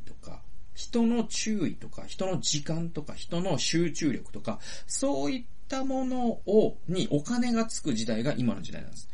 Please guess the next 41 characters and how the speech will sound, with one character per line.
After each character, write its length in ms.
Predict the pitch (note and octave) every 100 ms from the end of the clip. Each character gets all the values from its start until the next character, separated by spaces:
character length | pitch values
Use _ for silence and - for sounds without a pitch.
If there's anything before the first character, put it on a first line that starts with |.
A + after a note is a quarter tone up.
| - -
だ 80 | E3
か 80 |
ら、 80 | A#3+
Google 800 | A3+ G#3+ B3+ C4 B3+ A3+ A#3+ A#3
の 240 | A3 A#3 G#3
こ-、 280 | - F#3+ -
ね、 320 | F3 G#3+ - -
収 280 | - F#3+ F#3
益 200 | F3+ -
構 180 | F#3+ C#3+
造 100 | G#2
っ 40 |
て 100 | F2+
広 260 | - C#3 -
告 200 | A#2 -
収 160 | A2
入 80 | F2
で 80 | D2
す 80 | D3+
よ 80 |
ね。 120 | G3 - - -
Facebook 680 | - A#3 A3+ G#3+ G#3+ G#3+ -
の 80 | A2
収 180 | G#2+ G#2
益 140 | F#2
構 180 | - F#2
造、 140 | F2 -
Twitter 380 | - G3+ - C#4+
の 120 | F3+ -
収 200 | - C#3
益 100 | -
構 140 | A#2+
造、 100 | -
全 380 | - G3+ A3 F#3
部 220 | F#3 F#3 - - -
広 240 | - A#3
告 180 | A3+ F#3+
収 160 | - C#3+
入 100 | F#2+
で 120 | -
す。 140 | -